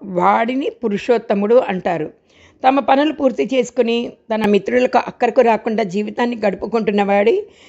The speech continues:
యొక్క శరీరం పడిపోయిన తర్వాత కుక్కలు కూడా వాడి శరీరాన్ని తినడానికి ఇష్టపడవు. ఇవాళ సుగ్రీవుడు అటువంటి కృతజ్ఞత భావంతో ప్రవర్తిస్తున్నాడు. నేను మళ్ళీ కోదండాన్ని పట్టుకొని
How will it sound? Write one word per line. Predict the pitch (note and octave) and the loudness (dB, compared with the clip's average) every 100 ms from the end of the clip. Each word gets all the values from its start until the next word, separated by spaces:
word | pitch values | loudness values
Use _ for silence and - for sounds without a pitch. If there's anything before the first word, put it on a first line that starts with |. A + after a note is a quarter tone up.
| - A#3 | -6 -4
యొక్క | A#3 B3+ | 0 0
శరీరం | G3+ G3+ A3+ B3 B3 | 0 -2 2 2 2
పడిపోయిన | - F#3+ F#3+ A3 A3+ | 0 -4 0 0 0
తర్వాత | G#3+ G3+ G3+ G#3 | -2 0 0 0
కుక్కలు | C5 - A#3+ G#3+ C4 B3+ | -4 -4 -10 -2 2 4
కూడా | B3 A#3+ D4 - | 4 2 0 -2
వాడి | A3 G#3 | -2 -2
శరీరాన్ని | G#3 G3+ G#3+ A3 A#3 A3+ | -2 0 0 0 -2 -4
తినడానికి | G#3+ G3 G3 G3+ G3+ F3 - - | -4 -4 0 0 0 -4 -6 -10
ఇష్టపడవు. | - G#3 F#3+ F3 D#3 D3+ _ _ - - - | -8 -4 -2 -2 -4 -8 _ _ -20 -14 -2
ఇవాళ | B3+ C4+ B3 G#3 | 4 4 4 2
సుగ్రీవుడు | - A3 G3+ C4 C#4 B3 A#3 - | -2 -6 -4 -2 0 2 2 0
అటువంటి | F#3+ G#3 G#3+ G3+ | -6 -2 -2 -2
కృతజ్ఞత | G3+ G3 A3+ G#3+ A#3+ A#3+ A3+ - _ _ _ _ _ _ F#3+ | -6 -6 -4 -2 0 2 0 -4 _ _ _ _ _ _ 0
భావంతో | A3+ A3+ A#3+ G#3+ B3+ | 2 4 2 2 0
ప్రవర్తిస్తున్నాడు. | G#3+ G3+ F#3+ G#3 - F#3 F3+ E3 E3 - _ G#3 | 2 0 -2 -6 -6 -6 -4 -2 -4 -8 _ -2
నేను | A#3 A#3 | 0 2
మళ్ళీ | G3+ G3+ A#3 C4 C4+ | 2 2 2 0 0
కోదండాన్ని | - A3 G3+ A3 A3 A#3 A#3+ | 0 2 2 2 2 0 0
పట్టుకొని | G#3 - G#3+ A3+ G#3+ G#3 | -4 -4 -4 0 -2 -4